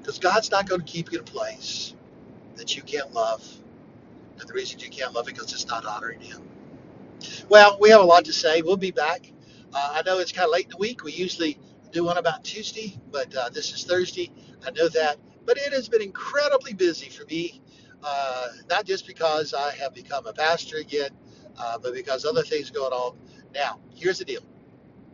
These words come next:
If you don't have a church home, find one.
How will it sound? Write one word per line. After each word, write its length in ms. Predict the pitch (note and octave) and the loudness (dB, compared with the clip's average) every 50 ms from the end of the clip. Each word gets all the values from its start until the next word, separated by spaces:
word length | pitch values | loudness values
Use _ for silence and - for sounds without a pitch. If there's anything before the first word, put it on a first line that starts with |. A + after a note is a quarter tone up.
| - - - - - | -20 -20 -20 -18 -18
If 140 | - - F#3+ | -12 -4 0
you 60 | G#3 | 2
don't 100 | A3 A3 | 4 4
have 120 | G#3 G#3 G3+ | 4 2 2
a 40 | |
church 260 | F#3+ - G3+ F#3 - - | 0 -2 -4 -4 -2 -2
home, 300 | F#3+ F3+ F3 F3 - - - - - - - - | 0 2 2 0 -2 -8 -18 -20 -20 -20 -20 -20
find 320 | - - E3 E3+ F3+ F3 D#3 | -8 -2 2 2 2 2 0
one. 220 | C#3 B2 G#2+ - | -4 -8 -10 -12